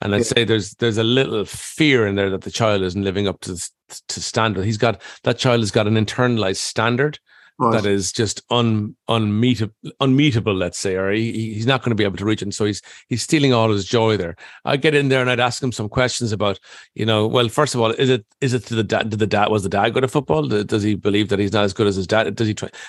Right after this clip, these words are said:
Speaker 1: does he want the dad to kinda, has he played a good game ever? You know, and has the dad ever seen a good game? And what's that like? I'd get in there and I'd really look at, like, you know, well, what is the thought process in, you know, this child? He's really not enjoying football. Why the hell is he playing it?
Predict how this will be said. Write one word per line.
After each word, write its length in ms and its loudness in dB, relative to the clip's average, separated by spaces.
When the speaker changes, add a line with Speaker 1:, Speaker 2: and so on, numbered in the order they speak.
Speaker 1:
does 100 2
he 80 2
want 220 2
the 80 -8
dad 360 2
to 120 -8
kinda, 280 -2
has 160 2
he 80 2
played 240 0
a 40 0
good 200 0
game 180 2
ever? 440 0
You 100 -2
know, 140 2
and 120 -2
has 160 -4
the 80 -10
dad 180 0
ever 140 0
seen 160 -2
a 40 0
good 160 0
game? 220 4
And 240 0
what's 200 -4
that 200 -4
like? 300 -2
I'd 120 0
get 140 4
in 120 2
there 80 4
and 80 2
I'd 120 2
really 480 2
look 220 -4
at, 100 -6
like, 160 -6
you 60 -2
know, 80 0
well, 160 2
what 180 -2
is 160 0
the 80 2
thought 320 -2
process 440 0
in, 80 0
you 80 2
know, 40 0
this 140 -2
child? 220 0
He's 200 0
really 320 2
not 180 2
enjoying 440 2
football. 420 -2
Why 200 2
the 100 -2
hell 120 2
is 60 2
he 80 0
playing 280 0
it? 120 -10